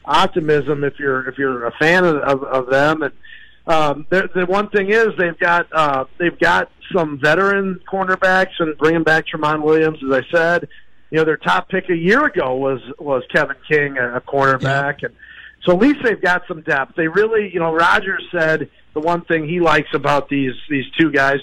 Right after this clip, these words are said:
Speaker 1: Jaire Alexander, the first round pick, and Josh Jackson, the second round pick, is they're really cocky. I mean, they're confident. They're, they're, they, they believe in themselves. And, uh, you know, you need a little bit of that swagger on the back end. You're gonna get beat, but it's how you respond to it.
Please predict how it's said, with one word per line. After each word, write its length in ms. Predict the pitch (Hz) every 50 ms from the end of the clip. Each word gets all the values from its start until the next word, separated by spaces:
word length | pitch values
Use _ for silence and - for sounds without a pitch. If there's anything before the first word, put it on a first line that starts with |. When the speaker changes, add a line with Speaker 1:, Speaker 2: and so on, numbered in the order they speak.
| -
Speaker 1:
Jaire 400 | 143 135 135 139 147 147 143 139
Alexander, 540 | 139 139 135 135 - 139 131 139 139 139 135
the 60 | 127 - -
first 220 | 147 139 - -
round 220 | 147 139 135 -
pick, 240 | - 143 139 135 -
and 100 | 139 131
Josh 260 | - 139 131 135 127 - -
Jackson, 380 | 143 135 135 127 - - 131
the 80 | 120 113 -
second 260 | 151 160 160 - 147
round 220 | 127 123 123 - -
pick, 240 | 135 143 143 - - - - - - - - - - _
is 120 | 175 185 185 -
they're 100 | 208 202
really 240 | 196 196 208 226 214
cocky. 480 | 214 - 196 214 277 - - - 123 - - -
I 40 | 151
mean, 140 | 160 160 156
they're 100 | 165 160
confident. 600 | - 160 156 156 170 180 - 185 185 190 190 - -
They're, 240 | 165 151 147 139
they're, 240 | - - 143 139 135
they, 240 | - 147 139 139 139 -
they 140 | 135 135 135
believe 340 | - 127 135 156 170 170 165
in 80 | 180
themselves. 640 | 170 170 165 - - 175 170 180 185 208 214 196 - -
And, 140 | 143 139 - - - - - - - _ _ _ _
uh, 360 | - 151 147 147 139 127 117 - -
you 120 | 156 170
know, 160 | 175 175 175 190
you 180 | 185 180 190
need 180 | 190 208 262 294
a 40 | 285
little 240 | 226 185 160 156
bit 140 | 143 147 139
of 80 | 139 135
that 240 | 135 131 131 127 - -
swagger 460 | 151 139 135 139 135 131 135 131 127
on 100 | 123 127
the 60 | 127
back 360 | - 131 131 135 135 - -
end. 180 | 151 156 165 165 - -
You're 120 | - -
gonna 180 | - 220 220 208
get 240 | - 190 180 - -
beat, 240 | 143 143 165 208 - - -
but 140 | 143 143
it's 120 | 147 143 -
how 140 | - 151 170
you 140 | 175 175 165
respond 560 | 156 147 - - 143 135 139 160 185 - 127 110
to 140 | 147 147 151
it. 140 | 151 156